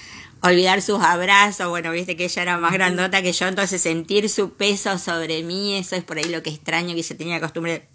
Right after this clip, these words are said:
Speaker 1: como era más grandota que yo, siempre me abrazaba ella a mí, se, se apoyaba sobre mí. Eh, eso, recordar, eh, estos días, qué sé yo, por ejemplo, el día del cumple,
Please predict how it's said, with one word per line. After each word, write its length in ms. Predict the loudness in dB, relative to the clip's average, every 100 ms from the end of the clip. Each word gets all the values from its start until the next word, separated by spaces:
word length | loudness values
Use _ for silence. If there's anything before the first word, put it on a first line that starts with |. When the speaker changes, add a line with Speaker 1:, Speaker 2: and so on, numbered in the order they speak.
| _
Speaker 1:
como 200 | -8 -4
era 120 | -2
más 120 | -2
grandota 420 | -2 -4 -4 -4 -4
que 80 |
yo, 140 | -2 -2
siempre 260 | -2 -2
me 80 | -2
abrazaba 420 | 0 2 2 2
ella 220 | 0 0 0
a 40 |
mí, 260 | -2 -4 -6
se, 260 | -6 -10
se 180 | -8 -8
apoyaba 520 | -8 -8 -8 -6 -6
sobre 280 | -6 -6 -6
mí. 100 | -4 -4 -4 -16 -20 -20 -20 -18 -4
Eh, 460 | -4 -2 -6 -12 -16 -20 -20 -20 -20 -20 -10 0
eso, 400 | 2 2 0 -2
recordar, 540 | -2 -4 2 2 2
eh, 560 | 0 -2 -2 -2 -4 -8 -14 -16 -6 -2
estos 320 | -2 0 0
días, 480 | 0 4 6 4 2
qué 100 | -4
sé 160 | -6
yo, 80 | -6
por 100 | -8
ejemplo, 280 | -8 -6 -4
el 80 | -2
día 120 | -2
del 220 | -2 -4
cumple, 640 | -2 -2 0 2 2 0